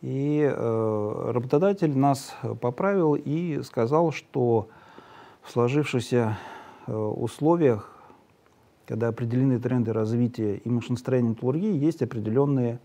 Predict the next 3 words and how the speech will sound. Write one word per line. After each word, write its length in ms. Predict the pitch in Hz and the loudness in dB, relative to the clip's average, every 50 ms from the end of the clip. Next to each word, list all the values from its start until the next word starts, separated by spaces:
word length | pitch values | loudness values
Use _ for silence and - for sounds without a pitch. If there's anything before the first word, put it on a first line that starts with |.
| _ - - - - - - - - - - - _ - | _ -20 -20 -20 -20 -20 -20 -20 -20 -20 -20 -20 _ -12
э, 380 | - - 95 92 90 - - - - - - - - | -10 -8 -6 -6 -6 -6 -8 -8 -10 -10 -10 -10 -8
востребованности 960 | - 104 104 - - 131 139 135 131 123 123 113 - - - 120 107 104 101 - _ _ _ _ _ _ _ _ _ _ _ _ _ _ _ _ _ _ _ _ _ _ _ _ _ _ _ _ - | -6 -6 -6 -2 4 4 4 6 6 4 2 0 0 -4 -6 -4 -4 -4 -4 -10 _ _ _ _ _ _ _ _ _ _ _ _ _ _ _ _ _ _ _ _ _ _ _ _ _ _ _ _ -10
компетенций, 840 | - 117 107 123 113 - 131 131 131 127 - 131 120 117 113 107 101 | -8 -6 -4 -4 -2 0 2 2 2 0 0 0 0 0 0 -4 -8